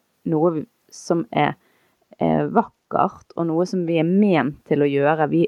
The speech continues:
vi er ment til å beskytte, vi er ment til å på en måte gi livet vårt, og, og at det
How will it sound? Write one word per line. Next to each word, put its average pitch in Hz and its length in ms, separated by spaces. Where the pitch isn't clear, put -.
vi 175 220
er 185 60
ment 190 600
til 156 120
å 151 80
beskytte, - 560
vi 147 140
er 160 80
ment 160 380
til 147 180
å - 40
på 151 140
en 147 60
måte 156 240
gi 208 300
livet 202 320
vårt, 160 180
og, 190 220
og 190 140
at - 100
det 196 80